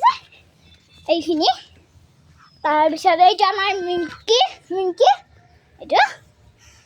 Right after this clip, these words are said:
আৰু এইটো আমাৰ চিনু। আহ, চিনু আহ। এইটো আমাৰ চিনু। এইটো এটা।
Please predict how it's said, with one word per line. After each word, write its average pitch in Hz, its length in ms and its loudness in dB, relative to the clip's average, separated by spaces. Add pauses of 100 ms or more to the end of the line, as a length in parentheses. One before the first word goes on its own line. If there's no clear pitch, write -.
(280)
আৰু 277 120 0
এইটো 480 440 0
আমাৰ 403 160 -4
চিনু। 453 420 2 (260)
আহ, 415 100 -2
চিনু 466 280 -4
আহ। 605 120 4 (600)
এইটো - 240 0
আমাৰ 294 180 -2
চিনু। 302 320 -4 (320)
এইটো 311 200 0
এটা। 330 200 0